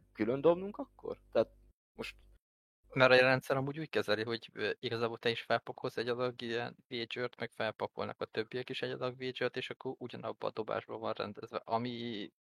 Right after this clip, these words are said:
Speaker 2: kockadobálás szempontjából jó, mert annál gyorsabban halad a játék. De amúgy meg logikailag ilyen, tényleg ilyen fura, hogy most össze vannak mosva, és akkor
Speaker 1: Ez,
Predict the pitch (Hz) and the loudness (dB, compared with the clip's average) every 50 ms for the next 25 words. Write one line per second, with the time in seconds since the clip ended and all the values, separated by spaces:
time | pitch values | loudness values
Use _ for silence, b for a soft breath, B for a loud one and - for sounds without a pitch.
0 | _ _ _ - 135 - - - 120 113 117 120 117 113 107 107 - - - 117 | _ _ _ -4 -4 -4 -4 -6 -6 -6 -4 -4 -2 -2 -2 -4 -4 -4 -4 -4
1 | 123 - 120 117 - - 127 120 120 127 131 127 131 151 131 113 117 120 117 117 | -4 -4 -8 -10 -6 -4 -4 -4 -4 -4 -6 -6 -4 -4 -4 -6 -4 -4 -2 -2
2 | 113 117 - - _ - - - _ _ _ _ _ 135 127 120 117 110 104 - | -2 -4 -6 -10 _ -20 -20 -20 _ _ _ _ _ 2 2 4 4 2 2 2
3 | 113 113 - - 117 117 113 113 120 110 107 110 117 117 117 117 113 113 - - | 0 -2 -2 -2 -4 -4 -4 -2 -2 -2 -2 -2 -4 -2 -2 -2 -4 -6 -8 -10
4 | 120 113 - - B B B B B B B B - 117 120 117 117 123 123 131 | -12 -12 -12 -14 B B B B B B B B 2 6 8 8 8 6 2 -2
5 | 135 127 123 120 113 110 113 110 110 117 123 120 - 127 120 127 127 123 123 120 | -2 -2 0 0 -2 0 2 0 0 0 -2 -4 -4 -4 -4 -4 -4 -4 -4 -4
6 | 117 117 - - - 117 107 104 107 107 101 104 - - - - - 107 110 110 | -4 -4 -4 -4 -4 -4 -4 -4 -4 -4 -6 -6 -10 -12 -12 -6 -4 -2 -2 -2
7 | 110 110 - - _ _ _ _ _ _ _ _ _ _ _ _ _ _ 113 - | -4 -6 -8 -16 _ _ _ _ _ _ _ _ _ _ _ _ _ _ -10 -10
8 | - - 90 - - - 110 113 110 107 - - 113 - - 110 - - 113 - | -6 -6 -6 -4 -4 -4 -2 -2 -2 -2 -4 -6 -10 -6 -6 -6 -2 -2 -2 -4
9 | - - 110 107 - B B B B B B B B _ _ - _ _ _ _ | -4 -4 -4 -4 -4 B B B B B B B B _ _ -20 _ _ _ _
10 | _ _ _ _ _ _ _ _ 117 120 - | _ _ _ _ _ _ _ _ -2 -2 -2